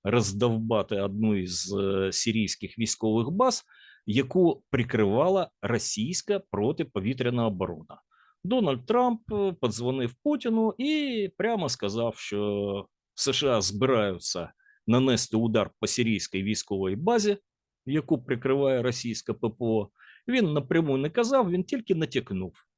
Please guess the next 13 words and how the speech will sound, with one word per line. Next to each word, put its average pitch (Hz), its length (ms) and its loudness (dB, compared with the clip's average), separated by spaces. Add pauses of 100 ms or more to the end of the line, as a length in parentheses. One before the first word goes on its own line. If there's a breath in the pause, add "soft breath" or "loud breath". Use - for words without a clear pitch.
що 107 640 0 (320)
не 139 200 0
вздумайте 190 880 0
нам 113 460 0 (240)
заважати. 95 760 -4 (840)
І 101 1080 0
Росія 220 460 -2
дійсно 123 640 -4 (340)
не 170 340 6
ризикнула 123 840 2 (580)
перехоплювати 101 1040 0
американські, 98 840 -4
е, 78 220 -6